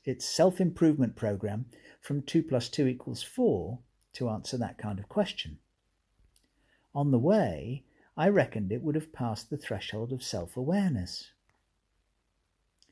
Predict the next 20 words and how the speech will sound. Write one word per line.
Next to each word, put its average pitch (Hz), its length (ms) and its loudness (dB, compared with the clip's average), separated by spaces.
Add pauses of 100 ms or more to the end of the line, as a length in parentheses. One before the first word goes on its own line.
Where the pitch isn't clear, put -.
(200)
If 135 160 4
not, 165 480 4 (400)
we 349 120 4
could 180 400 0
have - 160 -6
given 107 200 0
it 175 140 -4
a 175 40 -4
stretch - 540 -2
goal, 87 400 -6 (280)
maybe 127 560 2 (360)
to 170 80 -2
consider 143 640 4 (340)
how 180 160 -2
satisfied 175 800 0
it - 100 -6
was 101 460 -4
with 135 120 -2
its 175 200 -4
answer. 240 480 2